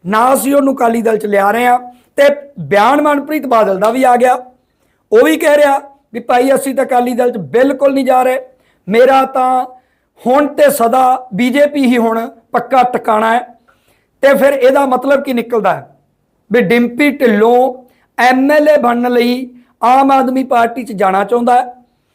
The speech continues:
ਤੇ ਇਸ ਕਰਕੇ ਉਹਨੇ ਇਹ ਸਾਰਾ ਕੁਛ ਕੀਤਾ ਹੋ ਸਕਦਾ ਹੈ, ਫਿਰ ਇਹੀ ਕਿਹਾ ਜਾਊਗਾ। ਪਰ ਫਿਲਹਾਲ ਪੱਕਾ ਨਿਸ਼ਚੇ ਨਾਲ ਕੁਝ ਨਹੀਂ ਕਿਹਾ ਜਾ ਸਕਦਾ ਵੀ ਕੌਣ ਸੱਚ ਕਹਿ ਰਿਹਾ, ਕੌਣ ਝੂਠ ਕਹਿ ਰਿਹਾ।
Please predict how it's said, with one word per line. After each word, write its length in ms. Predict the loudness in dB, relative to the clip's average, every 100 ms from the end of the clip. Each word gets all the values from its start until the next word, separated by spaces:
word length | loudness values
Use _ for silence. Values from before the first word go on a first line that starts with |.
| _ _ 2
ਤੇ 80 | 4 4 2 -4 -16 _ _ 0
ਇਸ 220 | 0 0 0
ਕਰਕੇ 360 | -2 -2 0
ਉਹਨੇ 280 | 2 2 0 2
ਇਹ 120 | 2
ਸਾਰਾ 260 | 0 -2 -2
ਕੁਛ 180 | -8
ਕੀਤਾ 380 | -8 -10 -6 -2
ਹੋ 260 | 2 2 2
ਸਕਦਾ 380 | 0 -4 -2 -2
ਹੈ, 300 | -2 -6 _ _ _ _ -2
ਫਿਰ 100 | 2
ਇਹੀ 280 | 2 2 0
ਕਿਹਾ 160 | -2
ਜਾਊਗਾ। 400 | 0 -2 0 -2 -4 -12 _ _ _ _ 2
ਪਰ 260 | 2 2 -4 -18 _ _
ਫਿਲਹਾਲ 560 | 0 2 2 2 2 0 -4 -10 _ _
ਪੱਕਾ 340 | -14 -8 -2 0
ਨਿਸ਼ਚੇ 360 | -2 -4 0 2
ਨਾਲ 180 | 2
ਕੁਝ 220 | 0 0 0
ਨਹੀਂ 160 | -2
ਕਿਹਾ 200 | 0 0
ਜਾ 160 | 2 0
ਸਕਦਾ 320 | -2 -6 -4
ਵੀ 100 | -4
ਕੌਣ 280 | -4 -4 -4
ਸੱਚ 280 | -4 -6 -4
ਕਹਿ 180 | -2 2
ਰਿਹਾ, 140 | 2
ਕੌਣ 320 | 2 -2 -4 -6 -14 _
ਝੂਠ 240 | -8 -8
ਕਹਿ 200 | -2 0
ਰਿਹਾ। 200 | 2 0